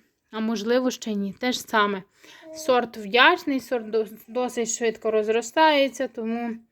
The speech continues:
пообщипувала як могла і як не могла. Пишіть коментарі обов'язково, який з цих сортів вам найбільше сподобався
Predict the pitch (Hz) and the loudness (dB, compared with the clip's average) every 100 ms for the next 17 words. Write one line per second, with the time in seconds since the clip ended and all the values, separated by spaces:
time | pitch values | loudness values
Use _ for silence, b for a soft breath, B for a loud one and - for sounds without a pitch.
0 | b b b b - 294 294 - - 330 | b b b b 2 4 4 2 4 4
1 | 320 294 262 233 247 311 359 302 294 262 | 6 4 6 4 6 6 6 0 0 2
2 | 285 277 226 226 233 226 226 208 190 185 | 2 0 -2 -4 -4 -4 -8 -6 -6 -8
3 | 180 _ _ b b b b b b b | -12 _ _ b b b b b b b
4 | b b _ - B B - 339 392 453 | b b _ -12 B B 6 8 8 6
5 | - 320 302 285 285 277 320 359 311 302 | 6 6 8 6 4 4 4 4 4 4
6 | 294 294 - 302 294 262 254 247 - 320 | 2 0 4 6 6 4 0 -2 6 6
7 | 302 - - 285 277 - 277 226 - 285 | 6 2 0 0 0 -2 -2 -2 0 0
8 | 240 254 247 240 240 240 226 220 214 - | 4 2 4 2 0 0 -2 -4 -10 -6
9 | 269 285 262 254 254 240 - 269 | -2 2 4 4 4 0 2 2